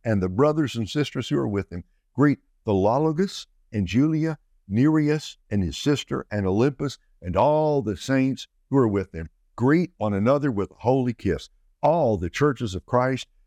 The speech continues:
send you greetings. Now, I urge you, brothers and sisters, watch out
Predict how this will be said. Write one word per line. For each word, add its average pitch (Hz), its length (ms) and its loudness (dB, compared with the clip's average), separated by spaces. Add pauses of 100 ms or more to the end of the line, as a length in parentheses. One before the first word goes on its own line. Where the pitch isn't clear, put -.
send 127 260 2
you 127 140 0
greetings. 92 460 -2
Now, 113 260 -2 (240)
I 113 160 0
urge 123 380 0
you, 78 100 -12 (340)
brothers 123 400 2
and 123 140 -2
sisters, 120 460 -4
watch 120 300 -4
out 180 280 -4